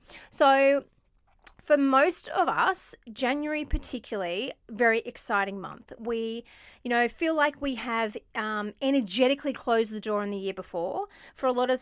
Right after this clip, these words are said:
a lot of us, we've taken the lessons that we've learned, whether we manifested what we wanted to in our life or not. You know, we've really com-, kind of compartmentalized those lessons and,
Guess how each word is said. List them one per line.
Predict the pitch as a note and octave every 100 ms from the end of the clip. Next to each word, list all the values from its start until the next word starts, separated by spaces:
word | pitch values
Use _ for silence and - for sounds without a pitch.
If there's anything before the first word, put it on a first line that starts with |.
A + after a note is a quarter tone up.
| -
a | -
lot | A#3 A#3
of | A3+
us, | A3
we've | A3 G#3+
taken | - B3+ C4+
the | A#3+
lessons | G#3+ G3+ G#3+ E4+ F#4
that | - -
we've | G#3+ G3
learned, | F3+ A#3 F#4 E4+ G#3+
whether | G#3
we | G3+ A#3
manifested | G#3+ A3 - A#3 - A3+
what | G#3
we | G3+
wanted | G3 G3 G#3
to | - G#3
in | G3+
our | F#3
life | F#3 F#3 F#3+ -
or | F#3+
not. | F3 G#3+ F4 -
You | B3+
know, | A3+ A#3
we've | B3+ A3
really | B3 C#4+ C#4+
com-, | C#4 C4 A3 -
kind | - A#3
of | A3 -
compartmentalized | A#3 - A3 G#3+ G#3+ - G3 G3+ -
those | F#3 F3+
lessons | F#3 F3+ F#3+ F#3 F#3+
and, | F#3+